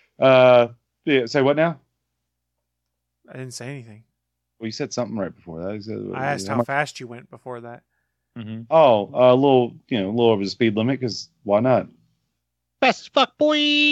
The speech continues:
Speaker 1: Hey, hey, I haven't had a speeding ticket in over a decade. Can you
Speaker 3: I've
Speaker 1: guys
Speaker 3: had
Speaker 1: say
Speaker 3: one
Speaker 1: the same?
Speaker 3: in
Speaker 2: Yes.
Speaker 3: twenty-two years.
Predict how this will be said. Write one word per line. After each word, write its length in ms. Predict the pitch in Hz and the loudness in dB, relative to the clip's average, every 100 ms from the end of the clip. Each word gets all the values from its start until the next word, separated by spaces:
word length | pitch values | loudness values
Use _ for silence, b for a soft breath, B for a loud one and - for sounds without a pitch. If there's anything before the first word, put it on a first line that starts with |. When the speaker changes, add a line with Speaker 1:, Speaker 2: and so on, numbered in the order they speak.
| 294 - _ _ | -2 -6 _ _
Speaker 1:
Hey, 220 | 220 160 | 2 2
hey, 180 | 143 160 | 2 4
I 80 | 170 | 4
haven't 160 | 240 196 | 4 2
had 160 | 151 | 0
a 60 | 120 | -2
speeding 460 | - - 151 143 | -8 -6 -6 -6
ticket 380 | 104 123 113 117 | -6 -6 -4 -6
in 260 | 110 104 107 | -4 -6 -4
over 400 | 151 151 127 110 | -2 0 2 2
a 60 | |
decade. 680 | 92 104 95 95 80 78 - _ _ | 0 -4 -4 -6 -12 -14 -20 _ _
Can 160 | 120 101 | -2 -2
you 100 | 123 | 0
Speaker 3:
I've 60 | |
Speaker 1:
guys 160 | 143 143 131 | 2 2 2
Speaker 3:
had 20 | 135 | -2
Speaker 1:
say 40 | |
Speaker 3:
one 180 | 135 139 | -4 -4
Speaker 1:
the 60 | |
same? 180 | 135 156 | -4 -4
Speaker 3:
in 140 | 156 117 _ _ | -6 -10 _ _
Speaker 2:
Yes. 240 | 151 139 117 | -12 -10 -4
Speaker 3:
twenty-two 400 | 165 160 - 131 | -2 0 -2 -4
years. 460 | 127 110 95 - | -2 -2 -4 -12